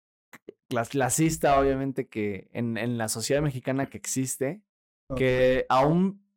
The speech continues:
Speaker 1: perdura esas ideas, ¿no? Es, por ejemplo, inclusive pensar de la gente que era cristera, ¿no? Esa, no, los pinches cristeros son los chin-, lo más chingón. Y también, o sea, esa misma gente que venía de las familias cristeras pensaban precisamente como que Porfirio,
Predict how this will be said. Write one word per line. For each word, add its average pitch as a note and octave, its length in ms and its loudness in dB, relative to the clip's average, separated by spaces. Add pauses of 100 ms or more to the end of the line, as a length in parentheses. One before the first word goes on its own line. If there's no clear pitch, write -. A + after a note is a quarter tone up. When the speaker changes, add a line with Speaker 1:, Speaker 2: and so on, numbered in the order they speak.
(120)
Speaker 1:
perdura D3+ 480 2
esas E3 280 -4
ideas, A#2 380 2
¿no? D3 200 0
Es, A3 100 0
por G#3+ 100 0
ejemplo, F#3+ 300 0
inclusive D#3+ 380 0
pensar C#3+ 520 0
de E3 100 4
la C#3+ 140 2
gente C#3+ 340 -4
que B2 180 -2
era B2+ 180 0
cristera, A2 560 -2
¿no? B2 320 -4 (300)
Esa, G#2 200 -6
no, A2 260 -8
los B2+ 140 -4
pinches B2 280 -6
cristeros A#2+ 280 0
son C3+ 100 0
los B2+ 160 -2
chin-, A2 240 -8
lo A#2 120 0
más B2 160 -2
chingón. B2+ 340 -2
Y D3+ 60 2
también, C#3 400 -2
o C3 60 -6
sea, - 300 -2
esa D#3+ 280 0
misma A3 340 2
gente F#3+ 320 -6
que D3+ 120 -4
venía D3 200 -2
de E3 80 0
las C#3+ 180 0
familias D3 360 -6
cristeras C3 400 -4
pensaban D3 480 0
precisamente C3+ 380 -6
como B2 200 -8
que A2+ 80 -8
Porfirio, C#3 400 -6